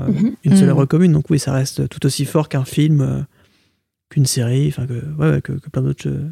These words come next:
Speaker 1: que plein d'autres arts, c'est clair.
Speaker 3: Grave.
Speaker 2: Mhm.
Speaker 1: Euh,
Speaker 2: C'est
Speaker 1: t'as
Speaker 2: clair.
Speaker 1: grandi ou pas dans une, euh,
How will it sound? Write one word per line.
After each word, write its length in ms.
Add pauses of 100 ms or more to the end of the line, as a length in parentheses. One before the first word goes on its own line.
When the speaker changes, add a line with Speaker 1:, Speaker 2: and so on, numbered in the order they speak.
(140)
Speaker 1:
que 80
plein 140
d'autres 220
arts, 180 (120)
c'est 80
clair. 200 (160)
Speaker 3:
Grave. 100
Speaker 2:
Mhm. 120 (1200)
Speaker 1:
Euh, 40
Speaker 2:
C'est 0 (100)
Speaker 1:
t'as 60
Speaker 2:
clair. 160
Speaker 1:
grandi 240 (120)
ou 40
pas 200
dans 140
une, 280
euh, 840